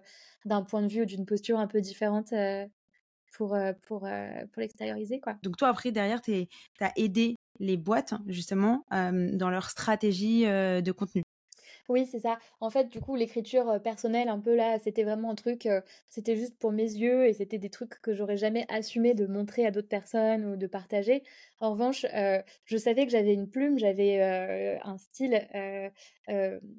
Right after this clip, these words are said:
Speaker 1: un style, euh, un style d'écriture et, euh, et, et une tonalité éditoriale qui m'était propre.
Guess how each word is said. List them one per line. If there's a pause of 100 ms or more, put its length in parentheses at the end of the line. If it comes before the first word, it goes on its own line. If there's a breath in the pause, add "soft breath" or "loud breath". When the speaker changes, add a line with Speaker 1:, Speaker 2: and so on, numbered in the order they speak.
(600)
Speaker 1:
un
style,
euh,
un
style
d'écriture
et,
euh,
et,
et
une
tonalité
éditoriale
qui
m'était
propre.